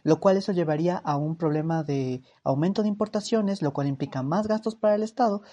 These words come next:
y claro, como eso se transfiere a la ciudadanía, esto implicaría un alza de precios. Entonces, en una situación complicada en la que estamos, aumentar más los precios de las, de los productos sería totalmente nefasto para la,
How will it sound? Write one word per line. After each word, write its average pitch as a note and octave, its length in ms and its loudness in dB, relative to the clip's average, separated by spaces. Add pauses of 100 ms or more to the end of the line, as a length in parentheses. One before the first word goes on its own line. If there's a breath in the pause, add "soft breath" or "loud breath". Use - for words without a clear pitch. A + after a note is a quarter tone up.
(200 loud breath)
y G#3 100 0
claro, A#3 320 2
como D#3+ 200 0
eso F#3 180 -2
se F#3+ 140 -2
transfiere F#3+ 360 -2
a F#3+ 40 -2
la F#3+ 100 0
ciudadanía, A3+ 560 2
esto E3 200 -4
implicaría D3 380 -4
un C#3 80 0
alza C#3 180 -4
de B2+ 80 -2
precios. - 340 -8
Entonces, B3 420 -2 (240 loud breath)
en G3+ 120 0
una C4+ 140 2
situación G#3 340 -4
complicada F3 460 -2
en F3+ 80 0
la D#3 80 -2
que C3+ 80 -10
estamos, - 460 -6 (240 soft breath)
aumentar E3 480 0
más G#3+ 240 0
los G3+ 120 -4
precios F#3+ 360 -4
de C#3+ 80 -2
las, B2 420 -4
de C#3+ 80 -2
los C#3 140 -2
productos F#3+ 520 -4 (220 soft breath)
sería E3 320 -2
totalmente D#3 460 -2
nefasto D#3+ 440 -4
para B2+ 280 -2 (320 soft breath)
la, B2 520 0